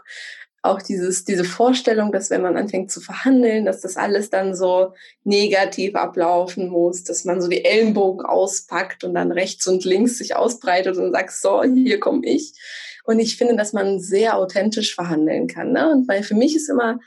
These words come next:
ähm, die Verhandlung wirklich erfolgreich, wenn beide Parteien profitieren, wenn beide Parteien das Gefühl haben, sie sind mit einem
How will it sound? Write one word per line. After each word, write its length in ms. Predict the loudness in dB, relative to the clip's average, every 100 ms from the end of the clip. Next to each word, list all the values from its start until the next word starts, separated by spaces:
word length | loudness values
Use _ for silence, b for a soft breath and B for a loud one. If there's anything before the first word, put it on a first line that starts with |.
| B B _ _ -4
ähm, 320 | -2 -2 -4
die 120 | -6
Verhandlung 580 | -4 0 2 2 2 2
wirklich 340 | 0 0 -2 -2
erfolgreich, 1000 | 0 2 2 2 -2 0 0 -2 -8 0
wenn 320 | 0 2 -2
beide 400 | -2 0 2 0
Parteien 640 | -2 -6 -2 0 2 0 0
profitieren, 800 | -2 0 -2 -2 0 2 4 4
wenn 200 | 2 0
beide 380 | -2 0 0 0
Parteien 540 | -2 -2 -2 0 0
das 140 | -2 -6
Gefühl 420 | -10 -4 -2 0
haben, 400 | 0 0 -2 B B B B -8
sie 100 | 0
sind 300 | 0 0 -4
mit 180 | -2
einem 320 | 0 0 -2